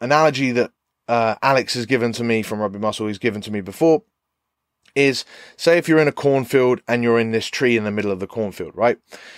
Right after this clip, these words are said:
And you're trying to get to the edges. You're trying to, uh, all of your movement in a game of rugby is that f-, cornfield itself. So different points are gonna be different types of movement. Now,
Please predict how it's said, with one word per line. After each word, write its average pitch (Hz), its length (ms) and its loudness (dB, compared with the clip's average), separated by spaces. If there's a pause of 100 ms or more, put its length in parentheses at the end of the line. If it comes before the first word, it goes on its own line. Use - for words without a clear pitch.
(120)
And 113 460 0
you're 123 200 0
trying 151 340 2
to 139 140 -4
get 123 300 0
to 135 140 -2
the 117 200 2
edges. 110 280 0
You're 110 80 -4
trying 135 220 0
to, 131 200 -4 (580)
uh, 78 100 -10 (180)
all 190 260 4
of 175 120 2
your 170 120 4
movement 139 320 2
in 127 80 -2
a 123 60 0
game 120 200 4
of 107 160 2
rugby 120 420 2 (320)
is 117 520 0 (360)
that 127 220 0
f-, - 160 -20
cornfield 113 480 0
itself. 98 420 -4
So 110 260 0 (340)
different 160 300 2
points 143 320 0
are 117 40 -8
gonna 117 200 2
be 110 100 -2
different 123 380 -2
types 117 300 -2
of 101 100 -8
movement. 95 360 -10 (400)
Now, 120 380 2